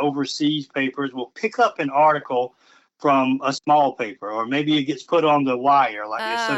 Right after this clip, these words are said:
Speaker 1: Associated.
Speaker 2: okay.
Speaker 1: I won't quote word for word, but it mentions her muscular dexterity and her sexual prow-, prowess, and it was picked up by the London Examiner, which probably picked up the article from the Edgefield Register.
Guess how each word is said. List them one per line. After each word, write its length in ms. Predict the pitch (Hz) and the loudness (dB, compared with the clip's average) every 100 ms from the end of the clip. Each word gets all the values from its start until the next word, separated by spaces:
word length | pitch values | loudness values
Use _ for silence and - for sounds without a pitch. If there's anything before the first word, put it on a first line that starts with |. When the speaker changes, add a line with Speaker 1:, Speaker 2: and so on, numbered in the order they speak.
| 190 | -4
Speaker 1:
Associated. 240 | 151 131 196 | -4 -6 -8
Speaker 2:
okay. 320 | 208 185 165 _ _ _ _ _ _ _ _ _ _ _ _ _ _ | -10 -14 -16 _ _ _ _ _ _ _ _ _ _ _ _ _ _
Speaker 1:
I 120 | - 147 | -2 2
won't 240 | 208 196 | 2 0
quote 340 | - 196 180 | 2 2 2
word 360 | 156 156 185 180 | -2 2 2 2
for 100 | 175 | 0
word, 380 | 151 170 175 151 | 4 4 4 2
but 120 | 143 | 0
it 140 | 147 | -2
mentions 480 | 147 190 - 180 156 | -2 -2 -2 -4 -4
her 240 | - 156 151 | -2 0 2
muscular 640 | 139 156 175 - 175 170 | 4 4 2 0 0 0
dexterity 1000 | 143 160 160 - 165 160 165 170 165 165 | 2 -2 -2 -4 0 2 2 2 2 2
and 100 | 139 123 | 0 -2
her 120 | 123 | -6
sexual 540 | - 156 143 156 147 | -4 -4 -4 -4 -4
prow-, 320 | 135 147 143 | 2 4 4
prowess, 760 | 147 - 156 147 151 147 - - - | 2 0 4 4 2 -2 -8 -12 -4
and 400 | 131 127 120 117 _ _ - | -2 -2 -4 -8 _ _ -6
it 60 | |
was 140 | 151 147 | -6 -2
picked 300 | - 240 202 | -2 0 0
up 180 | 220 | 0
by 180 | 165 151 | 2 0
the 120 | 131 123 | 2 0
London 540 | 131 185 247 240 233 | 2 2 2 0 0
Examiner, 920 | 165 131 123 170 160 120 110 110 117 _ | -2 -4 -2 0 0 -2 -2 -4 -6 _
which 240 | 127 131 - | -8 -8 2
probably 260 | 156 160 | 2 2
picked 260 | 151 165 - | 0 -4 -2
up 140 | 143 | -2
the 140 | 131 127 | 0 0
article 400 | 127 131 135 127 | 2 0 -4 -4
from 180 | 131 | -6
the 140 | 123 113 | -6 -6
Edgefield 440 | 120 - 123 117 | -8 -8 -10 -10
Register. 580 | 107 110 101 - 107 110 | -12 -14 -14 -16 -14 -16